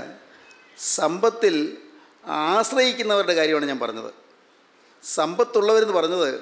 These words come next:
സമ്പത്താണ് അവരുടെ ആശ്രയം, പണമാണ് അവരുടെ ആശ്രയം, സ്വത്താണ് അവരുടെ ആശ്രയം. അവരുടെ ലക്ഷ്യം സ്വത്താണ്.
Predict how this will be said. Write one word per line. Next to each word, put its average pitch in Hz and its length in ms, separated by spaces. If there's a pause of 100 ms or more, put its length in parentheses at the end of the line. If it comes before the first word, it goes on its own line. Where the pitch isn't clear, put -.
(560)
സമ്പത്താണ് 190 840 (120)
അവരുടെ 165 200 (100)
ആശ്രയം, 139 420 (480)
പണമാണ് 214 520
അവരുടെ 170 180 (100)
ആശ്രയം, 135 380
സ്വത്താണ് 185 500
അവരുടെ 143 200 (100)
ആശ്രയം. 120 340 (520)
അവരുടെ 208 340 (260)
ലക്ഷ്യം 190 420
സ്വത്താണ്. 143 460